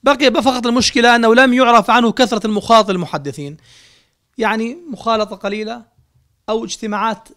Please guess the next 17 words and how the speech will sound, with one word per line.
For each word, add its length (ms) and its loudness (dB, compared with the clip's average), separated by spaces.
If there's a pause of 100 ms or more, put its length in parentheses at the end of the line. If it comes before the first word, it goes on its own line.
(220)
يسيرة، 640 -8 (380)
ها؟ 300 -10 (1200)
ثم 260 -4
روى 460 2 (840)
كثرة 420 -6 (920)
من 160 -4
الروايات. 640 -6 (260)
هذه 320 0
الكثرة 400 -2
إذا 220 -2
كان 240 -2
الزمان 480 -2
ننظر 280 -6
في 180 -12
هذا، 280 -14
إذا 240 -8
الز-، 180 -8